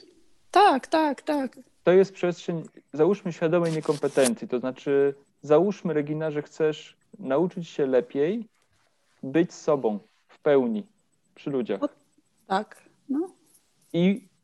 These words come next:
Speaker 2: będziesz dostawać bip, kiedy tego nie robisz.
Speaker 1: Mhm.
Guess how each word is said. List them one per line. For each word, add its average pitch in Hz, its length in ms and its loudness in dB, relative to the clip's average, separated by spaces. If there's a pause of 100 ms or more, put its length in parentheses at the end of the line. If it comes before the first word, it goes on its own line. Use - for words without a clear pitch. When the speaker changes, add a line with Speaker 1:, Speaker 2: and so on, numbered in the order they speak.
Speaker 2:
będziesz 165 380 2
dostawać 143 500 -4
bip, 147 600 -6 (140)
kiedy 147 200 -4
tego 139 200 -2
nie 127 140 -4
robisz. - 420 -8 (1160)
Speaker 1:
Mhm. 254 320 2